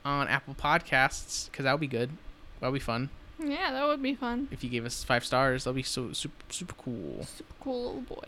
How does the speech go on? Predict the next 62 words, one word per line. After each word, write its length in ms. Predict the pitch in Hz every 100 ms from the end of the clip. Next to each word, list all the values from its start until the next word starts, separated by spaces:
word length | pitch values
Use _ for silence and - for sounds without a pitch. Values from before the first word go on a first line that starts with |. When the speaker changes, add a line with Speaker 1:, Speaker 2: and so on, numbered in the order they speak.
| -
Speaker 1:
I'm 80 | 135
gonna 60 |
tell 140 | 147 196
your 80 | 202
friends 380 | 247 233 151
about 240 | 131 127 -
the 60 |
show. 680 | 135 143 123 101 80 76 69
Tell 180 | - 131
'em, 260 | 127 120 113 -
"Look 160 | 156 160
at 80 | 147 123
these 180 | - 147
people. 380 | - 131 113 107
They 160 | 131 143
try 200 | 139 123
to 100 | 117
rem-, 300 | 120 117 120
they 160 | 131 139
try 220 | - 120
to 60 | 117
remember 340 | 117 117 123
what 140 | 127 135
The 60 |
Purge 280 | 139 160 131
was 140 | 120
about." 360 | 117 113 113 - - - - - - - - -
Speaker 2:
Catch 200 | 247 262
us 140 | 247
next 240 | 277 -
week. 200 | 233 226 -
Speaker 1:
They 200 | 262 -
Speaker 2:
To, 40 | 233 233 240
Speaker 1:
s- 40 |
Speaker 2:
not, 240 | 254 254 -
actually, 300 | 254 - 233
no. 180 | 226 -
You're 120 | -
not 120 | 240
gonna 140 | - 233
catch 180 | -
us 140 | 247 -
next 240 | 254 -
week. 80 | 143
Speaker 1:
Yeah, 220 | 123 117
uh, 340 | 123 - 131 131
we're 60 |
probably 280 | 139 160 127
not 120 | 120
gonna 140 | 120 120
record 240 | 120 127
an 80 | 131
episode 280 | 135 - 139
next 200 | 135 -
week. 120 | 139
We're 200 | 160 165
going 200 | 170 175
on 120 | 175 160
vacation. 800 | 156 185 - - 185 147 - - - - -
Speaker 2:
Vacation. 760 | 262 262 - - - - - 185 - -
Speaker 1:
We're 100 | 143
going. 540 | 135 143 139 135 131